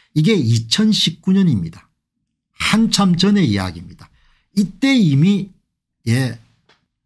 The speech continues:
이 사람들이 얼마만큼 능력이 있는지를 확실히 보여줬지 않습니까? 이 테이블은 여러 분, 여러분 보셨을 건데 한번 보시죠. 이게 노회찬 후보가 세상을 떠나고 난 다음에 일어났던 보궐선거입니다.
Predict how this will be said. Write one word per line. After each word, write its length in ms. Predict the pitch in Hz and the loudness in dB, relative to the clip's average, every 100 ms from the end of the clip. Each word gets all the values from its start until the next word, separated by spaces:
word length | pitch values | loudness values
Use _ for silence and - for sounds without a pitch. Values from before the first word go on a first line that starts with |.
| _ - | _ -4
이 60 | |
사람들이 480 | 107 131 147 151 151 | 0 2 2 2 2
얼마만큼 600 | 117 120 135 160 165 160 | 2 2 2 2 2 0
능력이 380 | 143 156 165 123 | 2 2 2 2
있는지를 360 | 110 107 107 95 | 0 0 -2 -4
확실히 440 | - 160 - 135 | -6 -4 0 -2
보여줬지 560 | 87 107 127 113 92 87 | -2 0 0 -2 -6 -10
않습니까? 580 | 80 - 80 - - _ _ _ - | -14 -16 -20 -20 -20 _ _ _ -4
이 220 | 135 151 | -2 -2
테이블은 680 | - 135 139 151 117 135 - _ - | 0 0 0 2 0 -2 -8 _ -4
여러 200 | 117 127 | 0 2
분, 160 | 147 143 | 2 2
여러분 240 | 135 110 | 2 0
보셨을 480 | 113 107 117 113 95 | 0 0 -2 -4 -8
건데 520 | 87 85 85 80 160 - _ | -10 -12 -14 -14 -14 -18 _
한번 240 | - 95 92 | -10 -8 -4
보시죠. 500 | 107 - 98 - - _ _ _ _ _ | -4 -4 -8 -14 -20 _ _ _ _ _
이게 600 | 120 113 160 170 160 - _ _ _ _ | -4 0 2 2 0 -6 _ _ _ _
노회찬 640 | 127 147 175 190 190 147 131 | 0 2 2 0 0 0 0
후보가 720 | 127 113 113 98 123 127 78 _ _ _ _ _ _ _ _ _ _ _ | 0 0 0 0 0 -2 -4 _ _ _ _ _ _ _ _ _ _ _
세상을 440 | - 117 135 131 | -4 0 2 0
떠나고 340 | 117 151 139 120 | 0 0 2 2
난 220 | 104 101 | 2 0
다음에 240 | 104 101 | 0 0
일어났던 500 | 104 104 95 - 92 - | -2 -4 -6 -6 -10 -6
보궐선거입니다. 1040 | 110 101 127 139 107 82 80 73 - | -2 0 0 0 -4 -4 -8 -16 -20